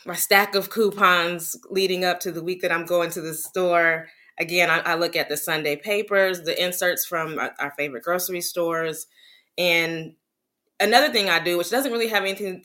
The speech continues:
anything to do with couponing, but more so my strategy of shopping, is I meal prep. So we determine, "Okay, what are we gonna eat these next two weeks?"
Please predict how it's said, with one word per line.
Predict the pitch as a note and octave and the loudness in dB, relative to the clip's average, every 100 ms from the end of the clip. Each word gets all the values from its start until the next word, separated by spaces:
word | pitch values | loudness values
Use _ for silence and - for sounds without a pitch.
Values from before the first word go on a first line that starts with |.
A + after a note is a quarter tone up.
| - | -8
anything | G#3 G3+ G3+ | -6 -4 -6
to | G3+ | -6
do | E3 E3+ | -6 -4
with | C#3+ | -4
couponing, | - F#4+ G4 F#4+ E4 D4+ | -2 -4 0 0 0 2
but | A#3+ D4+ | 0 2
more | - G#3 | 2 2
so | - F3+ | 2 2
my | D#3+ D3+ | 2 0
strategy | D3+ G3 G3+ F#3+ F#3 | 0 0 0 0 -4
of | D3+ | -6
shopping, | - G3+ A3+ G3+ | -2 -2 -2 -4
is | E3+ E3 | -2 0
I | C#3+ | -2
meal | D#3 F#3+ D#3 | 0 -2 -2
prep. | D#3 F2 - - | -4 -6 -8 -8
So | E3 | -6
we | F3+ | -4
determine, | E3+ E3 F#3 E3 D3 | -6 0 0 2 0
"Okay, | D#3 D3+ | -2 0
what | A#3 | 0
are | D4+ | 2
we | B3+ | 0
gonna | F#3+ F3 | 0 -2
eat | G#3 G#3 - | -4 -6 -6
these | E3+ E3+ - | -6 -6 -4
next | D#3+ - - | -6 -4 -8
two | E3 | -8
weeks?" | D3 C#3+ - - | -8 -10 -8 -12